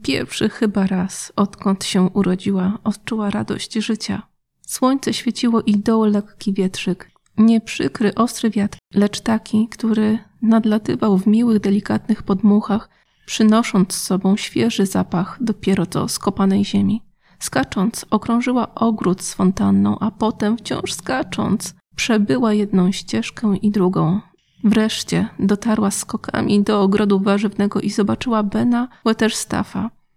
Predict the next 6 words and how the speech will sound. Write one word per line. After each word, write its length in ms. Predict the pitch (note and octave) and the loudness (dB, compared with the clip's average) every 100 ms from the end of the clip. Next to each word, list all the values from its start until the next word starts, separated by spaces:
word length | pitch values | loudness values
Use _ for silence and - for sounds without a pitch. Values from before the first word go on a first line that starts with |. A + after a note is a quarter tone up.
| - | -6
kopiącego 720 | A#3+ - G#3 G3+ - B3+ A#3+ | -4 0 2 2 0 -2 0
i 100 | G#3 | 0
gadającego 720 | G3+ F#3+ F#3+ G3 G3 G#3+ G#3+ | 0 0 2 2 0 -2 -2
do 220 | F#3+ F3+ G3+ | 0 -2 -2
swego 580 | - - - G3 F#3+ F#3+ - - | -10 -8 -2 0 2 0 -2 -2
rudzika, 800 | G#3+ G3 - - - - G#3+ | 0 2 0 -4 -4 -4 -2